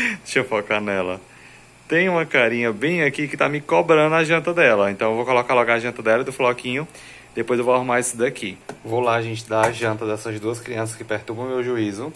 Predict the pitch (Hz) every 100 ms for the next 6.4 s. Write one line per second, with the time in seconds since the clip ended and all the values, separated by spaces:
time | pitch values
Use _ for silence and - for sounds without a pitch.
0 | - 104 98 110 127 - 127 101 92 -
1 | - - - - - - - 107 120 113
2 | 101 104 113 143 151 - 101 110 135 147
3 | 143 - 104 110 165 - - - - -
4 | - - - - - - - - - -
5 | - - - - - - - - 113 113
6 | 113 117 143 226